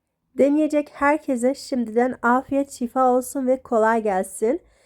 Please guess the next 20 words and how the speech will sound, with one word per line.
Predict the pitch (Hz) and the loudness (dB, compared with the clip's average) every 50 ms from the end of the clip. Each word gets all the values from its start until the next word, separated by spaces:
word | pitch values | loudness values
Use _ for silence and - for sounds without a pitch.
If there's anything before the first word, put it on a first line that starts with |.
| _ _ _ - | _ _ _ -10
Bir | 214 233 302 339 | -6 -4 -4 -4
sonraki | - - 240 233 240 247 262 - - - | -4 -2 -2 0 0 0 -2 -2 -4 -2
tarifimizde | 277 262 247 233 247 240 - 254 240 240 233 - 208 - | 0 0 2 0 0 -2 -4 -4 -4 -4 -4 -4 -4 -4
Allah | - 226 254 285 285 262 | -2 -2 -2 -4 -4 -4
nasip | 262 262 247 - - 240 226 | -4 -6 -6 -6 -6 -4 -4
ederse | 214 208 196 190 202 220 - - 190 | -2 0 0 0 -2 -2 -4 -8 -8
görüşmek | 180 - 196 208 269 302 - - 302 294 285 294 | -6 -4 -4 -4 -4 -6 -6 -6 -8 -6 -6 -6
üzere. | 262 247 247 240 226 226 220 233 233 - _ _ _ _ _ _ _ _ | -4 -2 0 0 2 0 0 -2 -4 -8 _ _ _ _ _ _ _ _
Kendinize | - 294 277 302 320 339 311 294 285 262 262 247 247 254 247 _ _ - | 0 2 2 2 2 0 -2 -4 -2 -2 0 0 0 -2 -4 _ _ -8
ve | 247 240 | -4 -4
sevdiklerinize | 254 - 277 277 277 247 262 247 - 254 254 233 233 226 226 220 220 214 208 214 226 _ _ _ | -4 -2 -2 -2 -2 -4 -6 -6 -4 -2 -2 0 0 -2 -2 -2 0 0 0 -2 -4 _ _ _
çok | - - 311 320 - | -8 -4 -4 -4 -4
çok | - - 285 277 - | -4 -6 -8 -6 -6
iyi | 262 262 247 226 | -6 -4 -4 -2
bakın. | 226 226 226 - 226 208 208 208 - _ _ _ _ _ _ | -4 -4 -4 -4 -2 -2 -4 -6 -10 _ _ _ _ _ _
Sevgiyle | - - - 254 233 226 214 233 277 320 302 277 262 254 | -12 -2 2 4 4 4 2 0 -4 -2 -2 -2 -4 -4
kalın. | - 262 247 226 220 226 226 233 233 _ _ _ _ - | -4 -4 -2 0 0 0 -2 -2 -6 _ _ _ _ -6
Allah'a | 233 247 254 247 240 247 | -4 -2 -2 0 0 -2
emanet | 240 226 226 220 214 214 220 226 - | 0 0 0 0 0 0 -2 -2 -2
olun. | 226 208 196 196 190 202 208 | -4 -2 -2 -2 -2 -4 -4